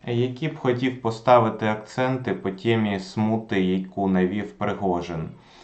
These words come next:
Як я в минулих відео казав, вважаю невірно називати це заколотом або переворотом, або тим більше початком громадянської війни. Вважаю, що,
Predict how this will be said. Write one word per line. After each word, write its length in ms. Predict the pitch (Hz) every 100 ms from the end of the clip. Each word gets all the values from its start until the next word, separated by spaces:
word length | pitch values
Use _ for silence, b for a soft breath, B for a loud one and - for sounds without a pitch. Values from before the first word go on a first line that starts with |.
| -
Як 200 | 117 117
я 80 | 113
в 60 |
минулих 420 | 110 113 101 98
відео 400 | 104 98 95 95
казав, 480 | 92 104 127 135 135
вважаю 460 | 95 98 104 110 101
невірно 440 | 101 101 107 92
називати 640 | 90 90 98 92 90 80 76
це 220 | - 90
заколотом 880 | 87 117 123 117 101 98 92 87 85
або 240 | 80 90
переворотом, 840 | - 90 85 87 104 120 107 92
або 160 | 92 92
тим 240 | 92 92
більше 400 | 95 104 - 95 B B B B
початком 600 | 107 - 110 98 95 90
громадянської 920 | 95 95 95 95 90 85 - 90 87
війни. 760 | 87 92 98 127 156 156 127 90
Вважаю, 520 | 90 92 113 120 101
що, 580 | 92 - - 95 95 90